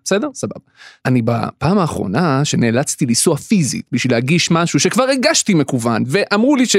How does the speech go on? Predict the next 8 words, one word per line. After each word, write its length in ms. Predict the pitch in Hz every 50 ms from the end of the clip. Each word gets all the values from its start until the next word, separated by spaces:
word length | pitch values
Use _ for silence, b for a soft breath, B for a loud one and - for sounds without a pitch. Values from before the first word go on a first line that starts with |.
| -
ויש 200 | 165 185 220 214
לי 60 | 254 254
אישור 300 | 240 - - 370 294 -
קליטה, 360 | - 214 180 147 - 151 147 143
ואין 680 | 143 180 180 165 175 - - - _ _ - 254 202 143
לכם, 360 | 127 - - 131 110 107 - 208 - b b b b b - -
למרות 180 | 131 135 180 196
שבסוף, 320 | - 180 180 - 220 -